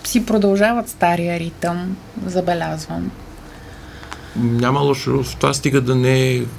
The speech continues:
Speaker 2: това, което наричам отричане. Нали, тоест, казваме, няма опасност, нали, защото това е част от крайните реакции. Или няма опасност, или има ужасна опасност, или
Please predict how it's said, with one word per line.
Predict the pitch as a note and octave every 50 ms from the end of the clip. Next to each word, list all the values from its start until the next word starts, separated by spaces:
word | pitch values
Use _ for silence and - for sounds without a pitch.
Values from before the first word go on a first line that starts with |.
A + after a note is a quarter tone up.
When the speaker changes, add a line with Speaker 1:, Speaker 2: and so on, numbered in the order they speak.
| - -
Speaker 2:
това, | - B2
което | A#2 - B2 A#2 A2+ - - A2+
наричам | A#2 A#2 A2+ - A2 G#2+
отричане. | G#2+ G#2 G#2+ C3 A#2 - - D#2 C#2 A#1+ A#1+ A#1 A1 A1+ A1+ A1 - - - - - - - - - - - F#2+
Нали, | F#2+ F2+ F#2+ F#2 E2+ E2 - - - - - - - - - - - - - -
тоест, | F2+ F2 F2 - - -
казваме, | - G#2 F#2 D#2+ E2 E2+ F2+
няма | F#2+ G2+ F#2+ F2 E2
опасност, | D2+ D#2 C2+ - C#2 C2+ C2 - - - - - - -
нали, | C#2+ C#2+ C#2+ C#2+ D2 D2+ -
защото | - - E2 D#2+ - F2
това | E2 - F2
е | E2+ E2
част | F2+ F2 E2
от | E2 E2
крайните | - G2 F2+ E2+ D#2 - C#2
реакции. | - - - - - - - - - - - - - - - -
Или | G2 G2 F#2+
няма | G2 F#2+ F2+ F2 E2
опасност, | E2 E2 D#2+ E2+ F#2 F#2+ F2 -
или | F2+
има | F2+ F2+ F2
ужасна | E2+ F2+ E2+ F2 E2 - E2 D2+
опасност, | D2 - - - - - - - - - -
или | - -